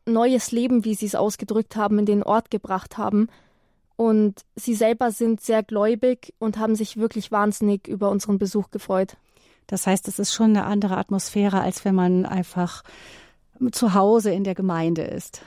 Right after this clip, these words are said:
Speaker 1: Doch, absolut. Also am Weltjugendtag so viele Jugendliche zu sehen, die Gott preisen und alle gemeinsam Gott anbeten, das ist eine totale Abwechslung gewesen.
Speaker 2: Mhm. Wir haben das,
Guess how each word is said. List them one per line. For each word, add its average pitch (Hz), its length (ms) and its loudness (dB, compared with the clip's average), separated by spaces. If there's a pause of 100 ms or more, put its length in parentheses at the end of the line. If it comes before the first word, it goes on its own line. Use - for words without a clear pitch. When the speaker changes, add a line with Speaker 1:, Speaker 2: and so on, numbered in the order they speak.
Speaker 1:
Doch, 233 180 -2
absolut. 220 640 -4
Also 220 240 0
am 214 160 2
Weltjugendtag 233 640 -2
so - 240 0
viele 247 280 0
Jugendliche 226 640 -2
zu - 160 -6
sehen, 233 400 2 (400)
die 220 80 -6
Gott 226 240 2
preisen 220 400 -2
und 208 180 -4
alle 233 220 2
gemeinsam 214 580 0
Gott 208 260 -2
anbeten, 208 540 -2
das 196 220 -4
ist - 240 -8 (220)
eine 208 200 2
totale 220 400 0
Abwechslung 208 500 -2
gewesen. 190 540 0
Speaker 2:
Mhm. 196 400 -6
Wir 190 80 0
haben 190 140 4
das, 190 180 0